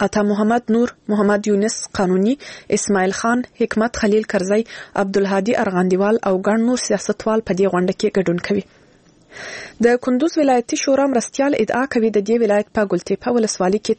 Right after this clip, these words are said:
طالبانو پنځه ویشت افغان سرتیري وژلي دي.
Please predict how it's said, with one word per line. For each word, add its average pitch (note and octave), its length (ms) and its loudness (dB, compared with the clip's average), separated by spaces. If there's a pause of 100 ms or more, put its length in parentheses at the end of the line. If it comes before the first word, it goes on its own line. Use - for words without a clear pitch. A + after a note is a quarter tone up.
طالبانو F#3+ 440 0 (460)
پنځه G#3 240 2
ویشت C#4 220 -2
افغان G3+ 340 -2
سرتیري G3 440 -2
وژلي F#3 380 0
دي. F#3+ 80 -2